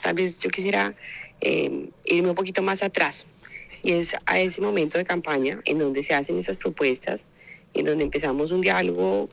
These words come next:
con el equipo de campaña de Gustavo Petro en los temas de salud, eh,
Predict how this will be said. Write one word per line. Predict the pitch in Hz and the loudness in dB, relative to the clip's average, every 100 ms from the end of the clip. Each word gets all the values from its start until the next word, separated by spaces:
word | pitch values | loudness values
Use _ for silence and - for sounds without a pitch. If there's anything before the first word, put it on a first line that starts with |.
| - | -10
con | - 190 185 185 190 196 196 - - - | -2 0 2 0 0 0 -2 -8 -18 -6
el | - 165 | -2 -2
equipo | 156 180 156 185 | -2 -4 0 0
de | 196 | 2
campaña | 190 175 175 175 156 170 | 0 -2 0 2 2 2
de | 180 | 0
Gustavo | 180 175 - | -2 -2 -4
Petro | - 147 165 | -2 -2 -2
en | |
los | 175 | -2
temas | - 131 139 | -2 -2 0
de | 165 | 0
salud, | 160 143 123 - - - - - - - - - - - - - - - | 2 2 0 -4 -20 -20 -20 -20 -20 -20 -20 -20 -20 -20 -20 -20 -10 0
eh, | 180 165 156 139 139 | 4 4 4 2 -2